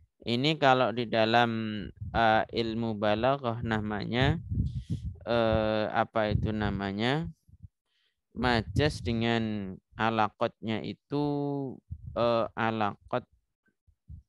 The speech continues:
eh, mahaliyah. Ya.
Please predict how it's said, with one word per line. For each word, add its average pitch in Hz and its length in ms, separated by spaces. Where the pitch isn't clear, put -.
eh, 117 240
mahaliyah. 123 720
Ya. 107 320